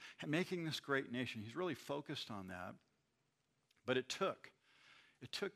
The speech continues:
months and even years, forty-four years. Christian, I don't know how old you are in the, in the Lord. Some of the things of maturity in the Lord, they take time. Don't give up. Would you, please don't give up.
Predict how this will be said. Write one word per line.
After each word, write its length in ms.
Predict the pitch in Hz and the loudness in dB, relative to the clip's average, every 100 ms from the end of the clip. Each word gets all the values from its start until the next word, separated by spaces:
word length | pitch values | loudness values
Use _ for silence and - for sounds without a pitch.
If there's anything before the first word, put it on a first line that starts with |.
| - _ 104 | -10 _ -6
months 580 | 107 156 226 - - - | -2 0 0 0 -2 0
and 120 | 127 | 2
even 280 | 139 120 117 | 2 0 -2
years, 580 | 117 170 233 101 90 - | 0 -2 -2 -4 -6 -6
forty-four 420 | 147 143 135 127 | -2 -2 -2 -4
years. 260 | 120 120 117 | 0 2 0
Christian, 380 | - 180 - 165 | 0 0 2 2
I 100 | 156 | 2
don't 140 | 214 | 2
know 60 | 120 | 2
how 200 | 117 127 | 4 4
old 180 | 135 135 | 2 0
you 160 | 143 135 | 2 4
are 120 | 135 | 4
in 80 | 143 | 2
the, 100 | 147 135 | -2 -2
in 80 | |
the 80 | 143 | 0
Lord. 460 | 131 165 190 92 - - - - - - - - _ _ _ _ | 0 0 0 -2 -8 -20 -20 -18 -20 -20 -20 -20 _ _ _ _
Some 380 | - - 190 226 | 4 10 12 12
of 100 | 254 | 12
the 120 | 285 | 10
things 420 | - 196 160 160 | 8 8 8 6
of 180 | - 147 | 4 2
maturity 720 | 139 160 - 190 180 147 135 | 2 0 4 6 6 6 4
in 80 | 143 | 4
the 80 | 131 | 2
Lord, 340 | 139 165 127 - | 4 2 2 0
they 120 | 180 | 0
take 320 | 170 - 208 | 2 4 4
time. 420 | - 185 190 160 95 - - - - | 2 2 2 2 -4 -12 -20 -12 6
Don't 320 | 247 277 262 | 10 10 10
give 240 | 170 135 | 8 8
up. 220 | 120 123 - | 8 6 6
Would 140 | 170 | 4
you, 140 | 165 185 - 143 - | 6 2 0 -12 -10
please 340 | - 233 185 | 0 2 2
don't 260 | - 131 120 | 2 0 0
give 180 | 107 104 | -8 -8
up. 180 | 98 104 | -6 -8